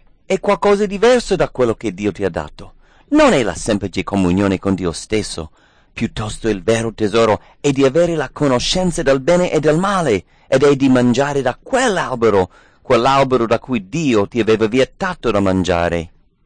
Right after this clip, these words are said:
Quello soddisferà il tuo cuore. Eva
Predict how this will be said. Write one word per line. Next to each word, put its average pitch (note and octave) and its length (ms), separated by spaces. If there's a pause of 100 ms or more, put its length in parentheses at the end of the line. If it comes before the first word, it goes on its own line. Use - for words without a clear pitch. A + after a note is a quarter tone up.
(400)
Quello C#4 520
soddisferà D#3 680
il B2 140
tuo A#2+ 220
cuore. G2 400 (1400)
Eva C#3+ 480